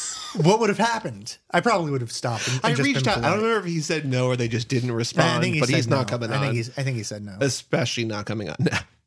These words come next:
Speaker 1: Yeah. No, Andy, you can come on. Defend yourself.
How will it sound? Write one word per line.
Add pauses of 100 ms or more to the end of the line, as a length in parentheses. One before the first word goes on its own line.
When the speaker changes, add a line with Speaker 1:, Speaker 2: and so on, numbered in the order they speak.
(240)
Speaker 1:
Yeah. (380)
No,
Andy,
you
can
come
on.
Defend
yourself.